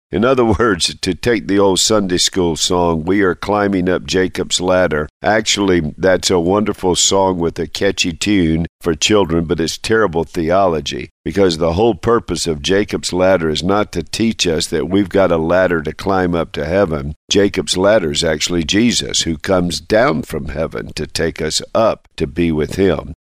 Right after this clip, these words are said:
And that's what we need to do, is teach this glorious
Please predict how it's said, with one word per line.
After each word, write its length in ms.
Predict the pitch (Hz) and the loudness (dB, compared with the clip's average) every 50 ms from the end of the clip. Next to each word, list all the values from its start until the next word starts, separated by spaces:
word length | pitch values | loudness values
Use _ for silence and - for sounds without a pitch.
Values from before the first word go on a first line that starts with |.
| _ _ | _ _
And 180 | - 78 80 78 | -4 -4 0 2
that's 320 | 98 104 113 113 - 110 | 2 2 2 2 2 2
what 200 | 101 101 82 80 | 2 2 2 2
we 120 | 90 90 | 2 0
need 320 | 80 80 90 90 87 78 - | 2 2 2 0 0 -2 -4
to 100 | - 78 | -8 -8
do, 320 | 69 71 95 98 92 85 | -2 2 4 4 4 4
is 180 | 76 73 78 - | 2 0 -2 -6
teach 520 | - - - - 107 95 - - - - | -8 -8 -4 -4 -4 -2 -2 -4 -4 -2
this 240 | - 90 - - - | -2 -2 0 0 -2
glorious 1040 | - - - 87 87 98 117 123 117 98 80 73 67 64 69 78 - - - - | -4 -4 -4 0 2 4 4 4 4 4 2 0 -2 -4 -4 -2 -2 -2 -4 -6